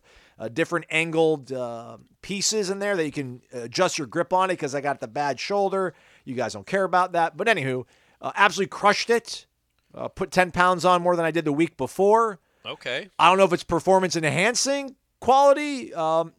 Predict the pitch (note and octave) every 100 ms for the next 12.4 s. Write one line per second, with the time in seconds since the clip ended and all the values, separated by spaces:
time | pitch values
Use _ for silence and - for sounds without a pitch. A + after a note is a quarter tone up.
0 | - A3 - - C#4 B3 E3 D3+ B2+ C#3
1 | - C#3+ B2+ G#2+ G2+ G#3 A3+ A3 G#3+ F#3
2 | G3 F3+ - _ _ - G#3 G#3 G3 G3
3 | - C#3+ C3+ - F#3 F#3 G3 F#3+ F#3+ E3
4 | C#3 - A3+ A3+ A3 F3+ F3 E3 D3 C#3+
5 | C#3 B2+ - - G#3 G#3 D3+ D#3 D3+ D3
6 | B2 G#2+ - G#3 - - C#3 C#3 - _
7 | _ - D#3+ C3 C#3 - F3 E3+ D#3 E3+
8 | F3 F3+ A2+ - A2+ F#2+ C#2+ - _ _
9 | - G3 G#3 G#3+ G3 D3 B2+ F3+ F#3+ D#3
10 | - A#3+ A#3 G3 G#3 F#3 F3+ F#3 E3 E3+
11 | C#3 D3 D#3+ D#3 D3+ B2+ - C3+ A#2+ -
12 | A3 F3+ E3